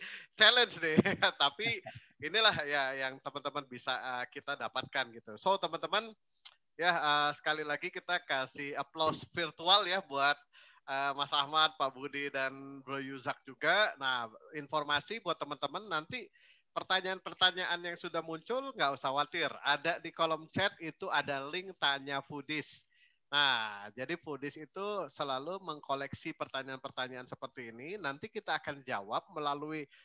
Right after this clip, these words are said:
Foodcast by Foodies. Nah, Foodcast ini, seluruh Foodcast ini akan diupload setiap minggunya di, eh, apa namanya, bisa diakses nanti mulai next week itu di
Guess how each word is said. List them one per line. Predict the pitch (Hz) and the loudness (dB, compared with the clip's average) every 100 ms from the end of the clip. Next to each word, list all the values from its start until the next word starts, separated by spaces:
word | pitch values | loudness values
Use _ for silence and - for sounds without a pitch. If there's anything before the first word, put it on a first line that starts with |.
| _ | _
Foodcast | - 208 - _ _ 170 165 185 - _ | -4 -4 -4 _ _ 0 0 0 -10 _
by | 127 127 | -2 -2
Foodies. | - 113 120 147 202 - - _ _ _ - _ | -8 -12 -10 -6 -6 -8 -16 _ _ _ -20 _
Nah, | 131 123 113 | 0 2 -2
Foodcast | - 170 - - 170 151 | -6 -10 -8 -4 -4 -4
ini, | 175 220 | -8 -8
seluruh | - 180 175 175 | -6 -6 -6 -6
Foodcast | - 170 - 160 156 180 | -8 -14 -6 -6 -6 -8
ini | 202 | -8
akan | 151 - 156 135 | -6 -4 -8 -6
diupload | 143 143 147 175 180 | -6 -4 -4 -4 -10
setiap | - 160 151 135 | -8 -8 -2 -2
minggunya | 143 135 123 135 135 151 196 202 - _ _ - | -4 -12 -12 -14 -8 -6 -4 -6 -10 _ _ -8
di, | 123 220 196 | -6 -6 -4
eh, | 131 131 131 127 | 0 0 0 -2
apa | 131 - 160 | -4 -4 -4
namanya, | 135 147 180 170 131 | -4 -6 -8 -10 -10
bisa | 139 - 147 | -10 -4 -4
diakses | 139 123 - 170 - | -4 -8 -6 -8 -6
nanti | 147 127 147 170 | -8 -8 -10 -12
mulai | 135 120 123 123 98 - 165 | -8 -6 -6 -8 -12 -16 -10
next | 139 - 143 | -10 -8 -14
week | 131 139 | -12 -12
itu | 131 180 143 117 | -12 -12 -12 -12
di | 160 | -12